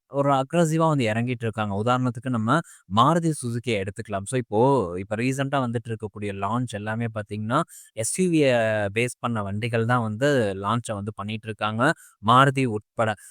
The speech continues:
So அதனால கொஞ்சம் காம்படிஷன் maybe அதிகரிக்கலாம். But இவங்க இந்த லைட் கமர்ஷியல் வெஹிக்கிள், இ வி ஆட்டோ அதுலலாம் வந்து கொடிகட்டி பறந்துட்டு இருக்காங்க. தொடர்ந்து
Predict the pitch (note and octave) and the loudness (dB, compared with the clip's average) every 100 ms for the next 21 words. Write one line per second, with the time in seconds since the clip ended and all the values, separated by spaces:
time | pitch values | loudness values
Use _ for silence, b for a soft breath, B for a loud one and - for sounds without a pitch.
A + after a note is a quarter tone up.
0 | B B2+ C3+ E3 F3+ F3+ F3 E3 C#3 C#3+ | B 2 4 4 4 2 0 -2 0 -2
1 | D3+ D3 C3+ A#2 G#2+ A2+ G#2 G2+ A2 G#2+ | -2 -4 -2 -2 -2 0 -2 -2 -2 -2
2 | G2 F#2 F#2 G2 G#2 G#2 A2 A#2 G2+ F#2+ | -2 -6 -6 -6 -4 -2 0 0 0 -2
3 | A2 - G#2+ G#2 - G#2+ G2+ G2+ - G#2 | -4 -4 -4 -2 -4 -4 -2 -4 -4 -4
4 | G#2+ G2+ G2+ A2+ A2+ G#2 G2 G#2+ _ G#2 | -4 -4 0 0 2 0 2 0 _ -2
5 | G#2 G#2+ G#2 E2 G2 G2+ G#2 A#2 A2+ A2 | 0 0 -2 -6 -10 -6 0 2 2 2
6 | B2+ - G#2 G#2+ A2 A2+ G2+ G#2 G#2+ - | -2 0 -4 -4 -6 -6 -4 -4 -8 -12
7 | G#2+ - A2 A#2 D3+ B B B2+ D3 D#3 | -12 -4 -2 -2 -4 B B 0 0 2